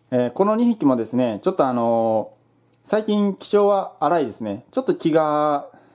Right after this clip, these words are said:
イライラしてるっていうか、なんか、あれですね、あれしております。で、しばらくね、ハンドリングはできてないんですけれども、フロストは最近ちょっとハンドリングしたんかな。割とそこそこ機嫌がいい時は最近多いです。で、あずきさんの方も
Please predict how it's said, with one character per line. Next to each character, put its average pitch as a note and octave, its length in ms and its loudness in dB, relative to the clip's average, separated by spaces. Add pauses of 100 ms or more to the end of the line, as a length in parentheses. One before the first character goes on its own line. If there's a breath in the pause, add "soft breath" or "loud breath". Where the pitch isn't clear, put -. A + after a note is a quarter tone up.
(200 soft breath)
イ E3 120 2
ラ D#3+ 100 4
イ B2+ 60 0
ラ A2+ 100 -2
し - 60 -20
て A#2 100 -2
る A2+ 80 0
っ - 40 -6
て - 120 -12
い G2+ 60 -4
う - 20 -6
か、 G#2+ 160 -4
な B2 80 -2
ん B2+ 80 0
か、 G#2+ 300 -4 (420 soft breath)
あ A#2+ 140 -2
れ B2 60 2
で B2 100 0
す - 80 -8
ね、 C3+ 340 0
あ A#2 140 -4
れ C3+ 120 0
し C3+ 60 -16
て - 80 -2
お B2+ 80 4
り A#2+ 80 0
ま A2+ 140 -2
す。 - 200 -20 (140 soft breath)
で、 G3 420 2
し F#3+ 120 -8
ば A#3 120 2
ら G#3 100 -2
く C3 100 -2
ね、 B2 80 0
ハ D#3 200 0
ン F3 40 -2
ド F3+ 80 2
リ F3+ 140 2
ン - 20 0
グ F3+ 60 2
は F3+ 80 4
で F3+ 100 2
き F3 60 -12
て D3 100 -4
な C3 140 2
い A#2+ 40 -2
ん A#2 40 -2
で G#2+ 60 -6
す - 80 -18
け A2 80 -2
れ G2+ 60 -2
ど A2+ 120 -2
も、 C#3+ 160 2
フ A3+ 160 -4
ロ D#4+ 100 4
ス F4 80 -8
ト - 100 0
は D3+ 100 4
最 D3+ 200 -2
近 E3 160 -2
ち E3 60 4
ょ - 20 -2
っ E3 40 -4
と - 80 -2
ハ C3 100 0
ン B2+ 80 0
ド C3 80 0
リ C3 80 0
ン B2+ 40 0
グ B2+ 80 2
し B2 60 -10
た C3 100 2
ん A2 80 -6
か G2 100 -4
な。 D#3 260 -2 (500 soft breath)
割 F3 180 2
と F#3 120 0
そ F#3 120 -4
こ A3 120 -4
そ G3 100 -2
こ D3 140 -2
機 - 120 -6
嫌 F#3 200 2
が G#3 100 2
い G#3 80 0
い F3+ 40 -6
時 B2 180 -2
は G#2 80 0
最 A#2+ 220 -2
近 A#2 140 -4
多 B2 140 2
い A#2 60 0
で F#2+ 100 -6
す。 - 160 -20 (580 loud breath)
で、 C3+ 300 2
あ D3+ 140 -2
ず G3+ 100 -8
き - 80 -20
さ A3+ 140 0
ん A3+ 40 -4
の A3+ 80 -2
方 A#3+ 120 0
も B2 440 0